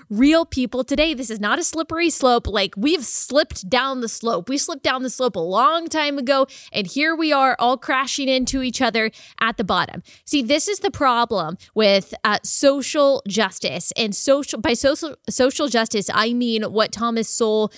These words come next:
calls cosmic justice. So if you haven't read Thomas Sowell's Quest for Cosmic Justice, I highly recommend it. And what he says is usually what people mean by social justice is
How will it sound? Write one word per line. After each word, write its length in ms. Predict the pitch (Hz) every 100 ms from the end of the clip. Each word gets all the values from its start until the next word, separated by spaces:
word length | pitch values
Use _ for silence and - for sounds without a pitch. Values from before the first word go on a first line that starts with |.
| -
calls 360 | - 214 202 185 -
cosmic 640 | - 220 214 196 180 -
justice. 500 | 185 175 - - 175
So 140 | 202
if 100 | 196
you 120 | 196 190
haven't 340 | 220 294 320
read 320 | 208 202 233
Thomas 320 | 226 233 226 -
Sowell's 320 | 214 226 226 - - _
Quest 440 | - 226 247 - -
for 140 | 233
Cosmic 520 | - 220 220 202 196
Justice, 480 | 156 196 196 262 262
I 120 | 190
highly 520 | 170 - 247 285 294
recommend 520 | 247 226 202 170 180 190
it. 120 | -
And 180 | 202 190
what 180 | 262 320
he 140 | 294
says 300 | 269 190 190
is 160 | 190 - - - -
usually 640 | 208 269 349 330 311 240
what 220 | 214 226 -
people 260 | 269 339
mean 240 | 277 247 226
by 100 | 208
social 640 | - - 220 226 - 247
justice 680 | 202 185 - - - 208 - - - -
is 260 | 226 220